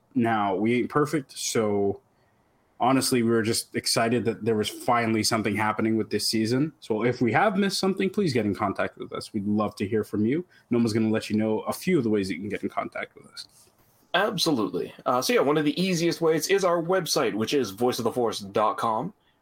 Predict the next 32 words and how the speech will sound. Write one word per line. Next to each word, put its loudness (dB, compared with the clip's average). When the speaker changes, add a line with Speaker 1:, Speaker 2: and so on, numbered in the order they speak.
Speaker 2:
We've 2
also 2
got 0
the 2
merch 0
store, 0
which -2
is 0
a -2
shop 0
dot 2
voice -2
of -10
the -14
force -4
dot -2
com. -4
Email-wise, 2
uh, 2
you 0
can 0
reach 0
us -2
at 0
connect -2
at 0
voice -2
of -10
the -10
force -2
dot -4
com. -6